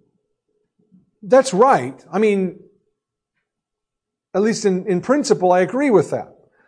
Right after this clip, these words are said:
I think a lot of times when they say that, what they mean is, "Don't tell me that God won't do what I want him to do."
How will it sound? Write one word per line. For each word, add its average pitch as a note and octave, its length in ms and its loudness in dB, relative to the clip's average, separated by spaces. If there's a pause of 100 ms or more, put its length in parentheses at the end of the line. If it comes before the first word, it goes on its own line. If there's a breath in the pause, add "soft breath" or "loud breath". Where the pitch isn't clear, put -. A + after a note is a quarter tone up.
(200)
I F#3+ 120 2
think G#3+ 140 2
a G3 40 4
lot A3+ 200 4
of G#3+ 100 4
times D#3 260 -4
when D#3 80 -4
they D3 80 -2
say C#4 280 0
that, D#3+ 160 4
what E3 140 -2
they E3+ 120 -2
mean F#3 200 2
is, D#3 100 0
"Don't F3+ 240 0
tell G3+ 200 0
me F3+ 100 2
that E3+ 120 -4
God E3 220 2
won't F3 240 2
do D#3 120 0
what D3+ 100 0
I C#3+ 80 2
want D#3+ 220 0
him C#3+ 80 -6
to B2+ 80 -6
do." B2 260 -8